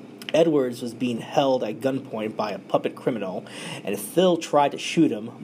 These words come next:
but missed and hit an innocent puppet, killing him in the front line in front of his daughter as well, too.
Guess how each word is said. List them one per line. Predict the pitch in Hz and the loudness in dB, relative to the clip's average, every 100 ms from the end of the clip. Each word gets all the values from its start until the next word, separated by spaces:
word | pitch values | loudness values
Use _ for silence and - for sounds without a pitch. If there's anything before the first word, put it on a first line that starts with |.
| 117 | 2
but | 120 147 | 4 4
missed | 127 143 160 - - | 4 4 4 2 -8
and | 120 110 | -6 -2
hit | 143 | 0
an | - 123 | 0 -2
innocent | 139 143 120 - - | -2 -2 -6 -14 -16
puppet, | - 143 - - - - - - - | 2 2 2 -12 -14 -14 -16 -16 -12
killing | - 170 165 165 139 | 2 6 6 4 0
him | 135 110 | -4 -4
in | 110 | -6
the | - | -8
front | - - - 135 139 - 120 | -12 -14 0 4 4 0 -4
line | 117 110 104 101 | -2 -2 -6 -10
in | 123 | -10
front | - 127 | -4 -2
of | 123 | -2
his | 120 | -4
daughter | 117 113 110 104 | -4 -4 -2 -6
as | - | -4
well, | 113 107 | -4 -4
too. | - - - - | -6 -6 -4 -6